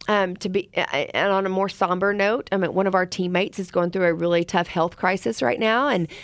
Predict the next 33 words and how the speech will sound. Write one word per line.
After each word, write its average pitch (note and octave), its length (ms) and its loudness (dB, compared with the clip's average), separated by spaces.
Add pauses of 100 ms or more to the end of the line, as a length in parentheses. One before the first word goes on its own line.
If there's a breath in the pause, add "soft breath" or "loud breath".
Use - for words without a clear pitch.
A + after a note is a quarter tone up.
(200 loud breath)
um, F3 300 2
we've F3+ 280 0
all F3 260 4
been F3 600 -2
really F3 340 4
communicating F#3 680 0
a F3+ 60 2
bunch E3+ 280 0
on F3 180 2
that. E3 380 -2 (380 loud breath)
Um, G3 300 4
and A#3 120 4
that's B3+ 220 0
what G#4 80 0
I D4 80 2
try B3 220 2
to A#3+ 80 2
tell F#3+ 280 0
our G3 120 2
team G3+ 400 -2
even F3 260 0
now F#3+ 260 0
at, E3+ 160 -2
at, - 180 -2 (120)
at, E3+ 200 0 (260)
at F3+ 200 -2 (200)
U F#3+ 160 -4
T F#3 200 -2
A, C4 160 0
you F#3+ 140 2
know, E3+ 160 2
is F#3 160 0
that E3 220 2